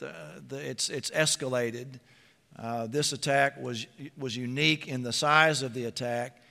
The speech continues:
And of course, it's going to warrant a response from Israel as they have declared war on Hamas, which is backed by Iran.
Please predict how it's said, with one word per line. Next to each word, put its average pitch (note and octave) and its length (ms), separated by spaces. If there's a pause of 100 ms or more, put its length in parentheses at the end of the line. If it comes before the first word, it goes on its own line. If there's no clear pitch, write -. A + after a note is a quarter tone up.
(500)
And C3+ 140
of C3 80
course, D#3+ 600
it's C#3 240
going C#3+ 260
to C3 80
warrant C#3 480
a B2 60
response B2 640
from B2 280
Israel C3 440
as A2 120
they C3 200
have B2+ 160
declared B2 560
war C#3 500 (480)
on C3 260
Hamas, C3 720
which C#3 220
is A#2 120
backed C3+ 420
by B2 280
Iran. B2 720